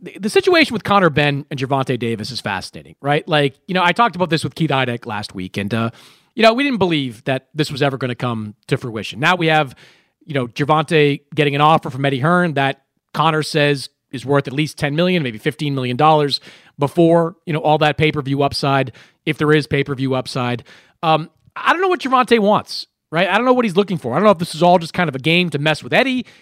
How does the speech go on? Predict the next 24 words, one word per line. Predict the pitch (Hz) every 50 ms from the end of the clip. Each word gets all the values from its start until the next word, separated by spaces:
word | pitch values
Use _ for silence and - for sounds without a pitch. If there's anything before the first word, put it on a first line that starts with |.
| _ _ -
I | 165
don't |
know |
if | 156
it | 127
was | 131 123
a | 123
game | 113 160 165 175 180 165
to | 170
mess | 151 147 143 - -
with | 127 -
Conor, | - 180 202 214 208 208 202
but, | 165 139 151 151 156 - _ _ _ _ _ _ _ _ _
um, | - 160 156 156 151 143 139 131 143 - _ _ _ _ _ _ _ _ _
y-, | - 180 180
y-, | - 202 208
do | 196 190 214
you |
think | 254 330
there's | 311 277 254
any | 254 254 277
possibility | - - 240 240 226 - 196 160 196 202 196 160 135
right | 117 120 110 104 92
now | 98 87 - - -